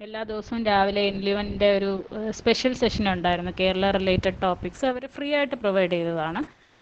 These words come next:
ആ, അപ്പോൾ കേരള related ആയിട്ടുള്ള കുറേ questions, നമ്മൾ പഠനത്തിൽ വിട്ടുപോയ കുറേ areas, ആ, identify ചെയ്യാനായിട്ട് ആ sessions help ചെയ്തു.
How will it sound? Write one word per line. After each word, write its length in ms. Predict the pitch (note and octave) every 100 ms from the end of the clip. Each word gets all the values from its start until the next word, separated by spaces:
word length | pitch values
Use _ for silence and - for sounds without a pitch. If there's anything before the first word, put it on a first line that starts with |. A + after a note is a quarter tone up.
| -
ആ, 140 | A3 A3
അപ്പോൾ 200 | A#3+ C#4 -
കേരള 420 | B3+ C4+ D4+ D4+
related 500 | C4 B3 A#3 B3 A#3
ആയിട്ടുള്ള 460 | A3+ A3 A3 G#3 A3
കുറേ 400 | - G#3 A3+ A#3
questions, 560 | A3+ G#3 - A3 G#3
നമ്മൾ 300 | G3+ G#3 A#3+ A3+
പഠനത്തിൽ 500 | G3+ G#3 G#3+ A#3+ A3
വിട്ടുപോയ 520 | G3 - G#3+ G#3 G#3
കുറേ 260 | G3+ F#3+ G3
areas, 680 | F#3 F#3 G3 G3 G3 A3+ C#4 - - -
ആ, 240 | G3 F#3+
identify 400 | G#3 G#3 A3+ A#3
ചെയ്യാനായിട്ട് 440 | A3+ G#3 G3 F#3 F#3+
ആ 80 | F#3+
sessions 500 | G3 F3+ F#3+ F#3 F#3+
help 400 | F3+ E3+ E3 F3
ചെയ്തു. 280 | E3 D#3